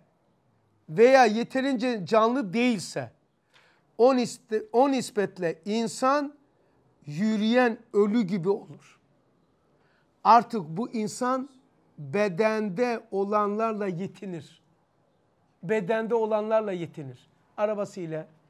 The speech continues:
cinselliğiyle, yemek yemeğiyle <clears throat> onunla yetinir. Beşeriyete iner. Bir de okuyayım mı? Bak şimdi. Bir bakın.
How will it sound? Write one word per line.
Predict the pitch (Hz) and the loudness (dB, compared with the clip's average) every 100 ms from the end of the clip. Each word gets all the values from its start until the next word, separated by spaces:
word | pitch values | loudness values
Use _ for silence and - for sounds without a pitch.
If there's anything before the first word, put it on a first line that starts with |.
| _ _ | _ _
cinselliğiyle, | 180 196 - 202 190 190 156 135 143 _ _ _ _ | -10 -10 -8 -8 -6 -8 -8 -12 -16 _ _ _ _
yemek | 180 202 214 214 | -6 -4 -6 -6
yemeğiyle | 202 196 160 127 143 _ _ _ _ _ _ _ - | -6 -4 -6 -10 -16 _ _ _ _ _ _ _ -6
<clears throat> | 233 180 135 - _ _ _ _ _ _ _ | -4 -4 -10 -20 _ _ _ _ _ _ _
onunla | 220 247 208 | -2 0 -2
yetinir. | 165 160 156 131 - _ _ _ _ _ | -4 -10 -12 -14 -18 _ _ _ _ _
Beşeriyete | 185 147 226 196 185 185 | -4 -4 -4 -6 -6 -6
iner. | 156 127 - - | -12 -12 -18 -10
Bir | 196 | 0
de | 226 | 0
okuyayım | 220 240 180 | 0 -4 -6
mı? | 151 - _ - | -8 -16 _ -2
Bak | 220 | -2
şimdi. | 226 196 147 - _ _ _ _ - | -2 -8 -12 -14 _ _ _ _ -12
Bir | 175 | 0
bakın. | 214 220 170 | 0 0 -8